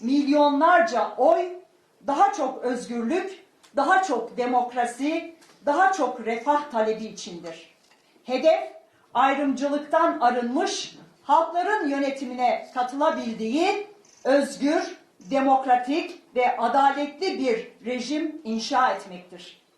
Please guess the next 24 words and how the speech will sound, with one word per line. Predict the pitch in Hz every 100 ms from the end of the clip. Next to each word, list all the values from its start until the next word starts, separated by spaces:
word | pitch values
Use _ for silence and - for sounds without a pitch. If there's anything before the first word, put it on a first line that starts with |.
| _ _ -
Bir | 415 440
kez | 370 320 -
daha | 294 330 302
belirtmeliyiz | 277 294 277 285 330 - -
ki | 226 - - - _ _ _
Erdoğan | 311 415 415 320 320 294 269
rejiminin | 277 269 269 262 254 202 - _ _ -
taleplerin | 277 302 302 320 339 392
hayata | 294 285 302 311 403
geçmesinin | 403 269 285 262 254 254 254 240 262
önündeki | 262 262 240 233 - 240
en | - 330 392 277
büyük | 247 220 - 247
engel | 262 247 285 339 - - - _ _ -
yine | 202 294 320 262 285 320 - - -
Erdoğan | 285 320 - 220 - 349 349 - - -
ve | 233 254
bu | 320
rejimin | 285 226 226 226 277 294 302 - _
ta | 381 392
kendisi | 311 226 - - 208
olacaktır. | 185 175 185 190 - 180 - - - _ _ _
Bu | 392 415
yüzden | 370 - 247 -